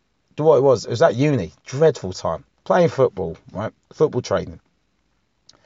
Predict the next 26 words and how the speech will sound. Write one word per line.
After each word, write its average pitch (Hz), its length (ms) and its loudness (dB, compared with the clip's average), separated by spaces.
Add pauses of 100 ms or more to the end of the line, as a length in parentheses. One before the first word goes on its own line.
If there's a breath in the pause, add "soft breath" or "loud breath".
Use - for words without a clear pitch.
(460)
I've 104 140 -8
overstretched 147 640 2
for 113 80 -6
the 90 80 -2
ball, 107 400 -2
turned 147 360 4
one 120 220 4
way, 110 360 0 (260)
leg 127 280 2
went 117 180 0
the 113 100 0
other, 85 300 -4 (140)
and 107 280 0
just 107 160 -10
in 147 180 0
my 139 180 4
perine-, 123 920 0 (120)
perineum, 131 800 -2 (360)
my 92 140 -6
gooch, 175 640 4 (1160)
I 165 140 4
just 139 140 -4
heard 143 300 6
this 120 200 -6 (300)
crunching 127 720 0
noise. - 420 -14